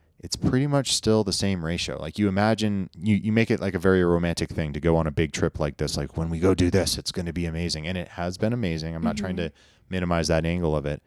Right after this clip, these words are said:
Speaker 1: But in terms of, like, the day-to-day, you're still just a person in a car or doing, putting on your clothes.
Speaker 2: Right.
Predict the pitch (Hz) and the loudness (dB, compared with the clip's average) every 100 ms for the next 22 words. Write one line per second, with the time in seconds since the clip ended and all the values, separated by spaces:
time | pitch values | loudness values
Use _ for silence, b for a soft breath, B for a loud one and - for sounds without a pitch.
0 | b b b - 98 92 110 107 95 92 | b b b 2 2 2 0 0 2 2
1 | 85 90 87 90 82 92 95 78 80 - | 0 -2 -2 -2 -2 0 0 0 -4 -2
2 | 110 107 92 - - - 101 104 82 76 | 2 2 2 -4 -8 -4 -2 -2 -6 -8
3 | 76 - 92 87 87 - _ _ - - | -10 -10 -8 -6 -8 -12 _ _ -12 0
4 | 104 95 82 78 - 82 73 - b - | 2 4 2 -2 -4 -6 -6 -10 b -6
5 | 90 87 - 95 95 95 101 104 107 - | -4 -2 -2 -2 -2 -4 -4 0 2 2
6 | 185 | 0